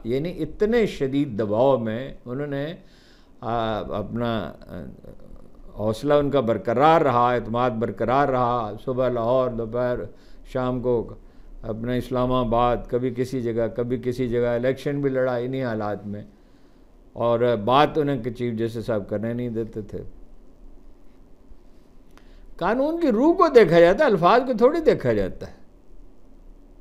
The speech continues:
دھاندلی کے خلاف درخواست الگ سے انہوں نے دے رکھی ہے پی ٹی آئی نے، جس کی سماعت ہی نہیں ہوئی،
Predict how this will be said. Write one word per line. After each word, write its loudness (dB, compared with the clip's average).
دھاندلی 4
کے 6
خلاف 4
درخواست 4
الگ 6
سے 2
انہوں 2
نے 2
دے 6
رکھی 0
ہے 2
پی -2
ٹی -2
آئی 0
نے، -10
جس -8
کی 0
سماعت 2
ہی 4
نہیں 0
ہوئی، -2